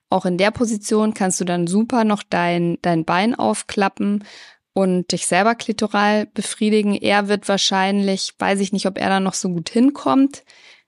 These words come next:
Kommt drauf an, wie groß er ist und wie lang seine Arme sind. Ähm, aber ja, du verlierst diesen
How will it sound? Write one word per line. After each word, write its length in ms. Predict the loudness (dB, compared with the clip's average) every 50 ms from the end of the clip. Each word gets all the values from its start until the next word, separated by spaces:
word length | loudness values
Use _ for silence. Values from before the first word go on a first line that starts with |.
| _ _ -10
Kommt 280 | -4 -4 -4 -4 -4
drauf 120 | -6 -4 -2
an, 180 | 0 0 0
wie 80 | 0 -4
groß 460 | -8 -4 0 0 0 0 0 -4 -4
er 180 | -2 -2 -2 -2
ist 160 | -4 -4 -2 -2
und 100 | 0 0
wie 60 | 0
lang 240 | 0 0 0 0 0
seine 260 | 0 0 0 -2 -2
Arme 300 | 0 0 2 4 4 2
sind. 320 | 2 2 2 0 0 -2 -4 -10 -16 -20 -20 -20 -20 _ _ _ _ _ -4
Ähm, 400 | 0 2 2 4 2 2 0 -2 -2
aber 200 | -2 -2 0 0
ja, 260 | 0 2 2 0 0
du 100 | 0 -2
verlierst 720 | -2 -2 -2 0 0 0 2 2 2 2 0 -4 -6 -2
diesen 440 | -2 0 0 0 0 0 -2 -4